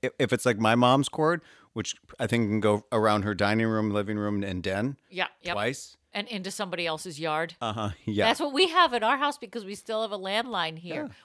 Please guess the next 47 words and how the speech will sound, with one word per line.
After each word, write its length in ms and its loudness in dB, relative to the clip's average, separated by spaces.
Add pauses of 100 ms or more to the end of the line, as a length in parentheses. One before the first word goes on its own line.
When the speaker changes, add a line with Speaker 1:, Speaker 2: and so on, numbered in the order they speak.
Speaker 2:
with 220 -2
an 140 -6 (280)
abnormally 720 4
long 340 -4
cord 420 -4
Speaker 1:
Mm-hmm. 420 -8 (200)
Speaker 2:
that 180 -4
could 160 -6
maybe 260 -6
choke 320 -6
a 40 -10
bitch. 260 -10 (260)
You 100 -10
Speaker 1:
Yeah. 60 -6
Speaker 2:
should 120 -10
choke 280 -10
someone 400 -12
with 120 -14
the 60 -16
phone 280 -12
Speaker 1:
Yeah, 40 -16 (140)
Speaker 2:
cord. 240 -8
Speaker 1:
choke 240 -14
somebody, 340 -10
pick 240 -16
up 140 -14
that 160 -14
phone. 160 -12
Speaker 2:
Okay, 220 -10
Speaker 1:
What? 80 -8
Call 160 -6
Speaker 2:
abductors 500 -2
and 80 -2
Speaker 1:
waiting. 180 -2
Speaker 2:
adductors 480 -6
today, 580 -8 (140)
Patrick. 680 -10 (120)
We're 120 -18
gonna, 240 -14
we're 160 -16
gonna 160 -14
work 260 -14
both 260 -8
inner 280 -6
and 100 -6
outer 240 -10
thighs. 500 -12